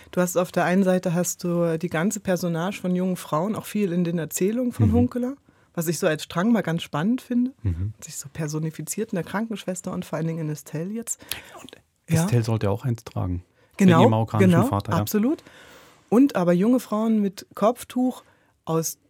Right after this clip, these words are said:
Speaker 1: dem Basler Bereich ist jetzt überhaupt nicht so ein gängiges Bild, ne? Ähm, also du siehst jetzt wirklich nicht
Speaker 2: Also du meinst jetzt
Speaker 1: wahnsinnig
Speaker 2: Frauen,
Speaker 1: viele
Speaker 2: die,
Speaker 1: Kopftücher.
Speaker 2: du meinst jetzt Frauen auch, du meinst jetzt auch Frauen, wie jetzt da quasi in der B G dargestellt, die nicht Muslima sind, aber
Speaker 1: Ach
Speaker 2: jetzt auch
Speaker 1: so,
Speaker 2: aus
Speaker 1: nein, ich meine
Speaker 2: Solidarität Kopf-
Speaker 1: selbst Muslima.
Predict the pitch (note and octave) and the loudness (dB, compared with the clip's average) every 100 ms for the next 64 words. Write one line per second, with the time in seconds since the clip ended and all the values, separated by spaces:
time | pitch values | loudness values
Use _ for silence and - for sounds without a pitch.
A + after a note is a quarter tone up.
0 | _ _ C3+ B2 - B2 A#3 B3+ B3 A3 | _ _ -6 -4 -6 -4 -2 -2 0 0
1 | G#3+ G#3 - G3 _ _ F#3 E3+ D#3 D#3+ | 0 -2 -4 -12 _ _ -2 0 0 0
2 | - D3 C#3+ - - D#3+ C#3 F#3 - F3 | -2 -6 -6 -8 -8 -6 -2 -2 0 -4
3 | - D3+ C#3+ B2 B2+ C#3 C#3 - - C#3+ | -2 -4 -2 -4 -4 -4 -4 -10 -8 -8
4 | A#3 C#3+ D3+ A3+ B3+ _ - D#3 C#3 C3+ | -6 -4 -2 -2 -4 _ -4 -2 -2 -4
5 | - _ - C#3 - - C#3 C3+ - A#2+ | -10 _ -10 -10 -10 -14 -8 -8 -8 -10
6 | - G3 F3+ - D3 F3 - _ - - | -2 -2 -2 -4 -2 -4 -6 _ -12 -2
7 | B2+ D#3 C4 B3 - B2 A#2 - F3 D#3+ | 2 4 4 4 4 4 4 4 2 2
8 | - A#2 A2+ - G#2+ F3 A2+ A#2+ A#2 A2 | -2 2 2 0 -6 -2 0 0 0 2
9 | G#2+ - G#2 - G#2 G#2+ D3+ F#2+ G#2 - | 0 0 -4 -2 0 0 -2 -2 -2 -2
10 | A2+ G#2 A2+ G2+ G#2+ G#2+ G2 G#2+ G#2+ G2+ | -4 -2 -2 -2 -2 -2 -4 -2 -2 -4
11 | - G#2 G2+ G#2 - _ - - _ G#2+ | -4 -2 0 0 -4 _ -20 -20 _ -2
12 | - G#2+ A2 A2+ A2 G#2+ G#2 - A#2 - | 0 0 0 0 -2 0 0 2 4 6
13 | G3 F#2+ F#3 F#3 E3+ F3+ G3+ - F3+ D3+ | 6 6 6 6 6 4 4 -2 -2 -2
14 | E3+ F#3 G#3+ A#3+ | 2 4 4 2